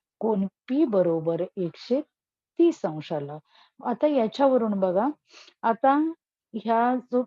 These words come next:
पी कोन आहे तेवढाच कोन हा आर आहे, कारण समांतरभुज चौकोनाचे सम्मुख कोन एकरूप असतात आणि कोन क्यू जेवढा आहे तेवढाच कोन एस आहे. आणि म्हणून बघा इथं दिलेला आहे कोन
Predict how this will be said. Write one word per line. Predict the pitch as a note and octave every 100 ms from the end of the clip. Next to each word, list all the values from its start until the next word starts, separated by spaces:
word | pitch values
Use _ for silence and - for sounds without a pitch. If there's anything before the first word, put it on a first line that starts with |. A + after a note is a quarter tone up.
| -
पी | D4
कोन | - G3
आहे | F#3
तेवढाच | G3 B3 A#3+ C4 -
कोन | G#3+ G3 G3
हा | C#4+ -
आर | G3+ F#3
आहे, | E3+
कारण | E3 G3 G#3+ C#4+ E4 _ _ _ -
समांतरभुज | G#3+ B3 B3+ G#3+ G3 F#3+
चौकोनाचे | F#3 E3+ F#3 F3+ F3+ - G#3 G3+ _ _ _ _ _ _ _ -
सम्मुख | - G3+ G3 A3 G#3
कोन | - A#3 F4 -
एकरूप | F#3+ F#3 F3+ E3 D#3
असतात | E3 - D#3 D#3 _ _ _
आणि | - F3+ F#3
कोन | G3 G3
क्यू | G3 _ - C4+ C#4 C#4
जेवढा | B3 G#3 F3 F3
आहे | E3
तेवढाच | - G3+ A#3 -
कोन | - B3 F4 - F3 F#3
एस | G3 F#3+ -
आहे. | E3+ - C#3+ - _ _ _ -
आणि | E3+ F3
म्हणून | F3 G#3 G#3+
बघा | F3+ E3+
इथं | E3+ E3+ F3 E3+
दिलेला | G#3+ A#3 B3 F3
आहे | E3+ - _ _ _ _
कोन | - F#3 F#3+ F3+